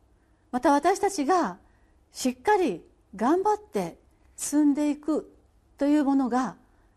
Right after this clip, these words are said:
少しもその中にはないということを思うように感じます。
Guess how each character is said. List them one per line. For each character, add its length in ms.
少 240
し 160
も 340
そ 180
の 120
中 240
に 100
は 240
な 220
い 80
と 160
い 60
う 60
こ 140
と 140
を 260
思 240
う 60
よ 140
う 40
に 400
感 220
じ 100
ま 140
す。 200